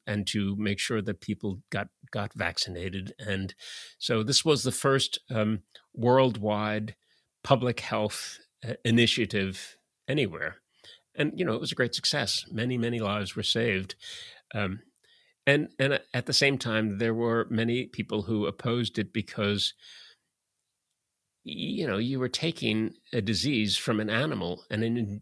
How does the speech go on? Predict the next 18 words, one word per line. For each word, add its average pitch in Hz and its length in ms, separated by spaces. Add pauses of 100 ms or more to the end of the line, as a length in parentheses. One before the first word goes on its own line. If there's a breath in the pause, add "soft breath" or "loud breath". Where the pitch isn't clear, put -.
(160)
and 107 160
injecting 113 520
it 101 140
into 113 240
healthy 120 320
humans. 135 640 (560 loud breath)
And 107 340
that 107 240
sounds 117 400
scary. 95 640 (200)
Um, 101 300 (1040 loud breath)
but 123 200
as 110 120
I 127 60
say, 101 220
it 107 120
worked. 95 340 (100)
And 104 200